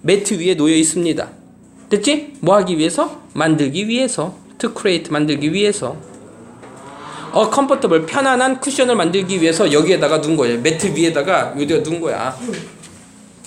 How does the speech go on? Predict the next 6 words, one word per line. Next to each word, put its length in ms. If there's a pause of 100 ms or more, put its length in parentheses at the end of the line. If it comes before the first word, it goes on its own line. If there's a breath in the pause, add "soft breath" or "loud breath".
(280 loud breath)
그의 320
구부러진 540
팔을 560
위해서. 680 (220)
오케이. 540 (580 loud breath)
자, 320